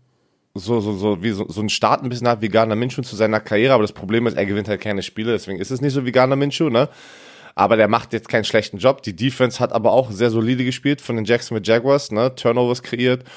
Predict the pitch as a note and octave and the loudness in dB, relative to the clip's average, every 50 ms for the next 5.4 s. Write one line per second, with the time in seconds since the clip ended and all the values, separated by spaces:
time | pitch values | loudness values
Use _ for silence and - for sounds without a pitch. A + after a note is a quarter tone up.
0 | - - - - - G2+ A2 A2 F2+ G#2 G2 G#2 G#2 - A2+ A2 A2 A2 G#2 - | -20 -20 -12 -4 0 2 2 2 0 0 0 0 0 0 -2 -4 -4 -6 -6 -10
1 | _ _ - _ - B2+ A#2+ - - E3 E3 D#3 - D#3 D#3 - - C#3 A#2 G2 | _ _ -18 _ -6 -2 -2 0 2 2 2 2 2 0 0 0 0 -2 -2 0
2 | G2+ B2 D3+ A#2+ - - - F#2 G2 A2 A#2+ A2 G#2+ - - - A#2+ A#2 G#2+ - | 0 0 0 0 -2 -4 -6 -4 -2 -2 -2 -2 -4 -8 -6 -4 -6 -6 -4 -4
3 | A#2 A#2 - - A#2 A2 G#2 G#2+ A2+ B2 B2+ B2+ - - - G2+ G#2 G#2 G2+ G2 | -6 -6 -4 -6 -10 -6 -4 -4 -2 -2 -2 -4 -4 -2 0 2 2 4 4 2
4 | G2 F#2 F#2+ F#2 F#2 F2 - - _ _ _ - - - - - - _ - - | 2 0 -2 -4 -4 -2 -4 -4 _ _ _ -2 -2 -2 -4 -8 -20 _ -4 -2
5 | A2 A2+ G#2+ B2+ C#3 C3 C3 | -2 0 2 2 2 2 2